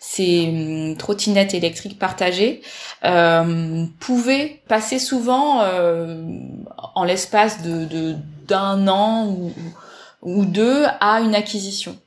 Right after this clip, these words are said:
Euh, c'est-à-dire que donc le, le, le, le service partagé est une porte d'entrée vers l'acquisition, une façon d'essayer,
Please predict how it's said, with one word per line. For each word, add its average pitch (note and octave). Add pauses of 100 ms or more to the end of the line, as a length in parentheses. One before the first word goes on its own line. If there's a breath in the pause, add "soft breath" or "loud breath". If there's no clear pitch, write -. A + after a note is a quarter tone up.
(420 loud breath)
Euh, E3+
c'est-à-dire G#3+
que A3
donc A3+
le, F3
le, D#3
le, -
le E3+
service A3+
partagé G#3
est A3+
une G3+
porte A#3
d'entrée G#3
vers G3+
l'acquisition, G#3 (240 loud breath)
une G3
façon G#3+
d'essayer, G#3+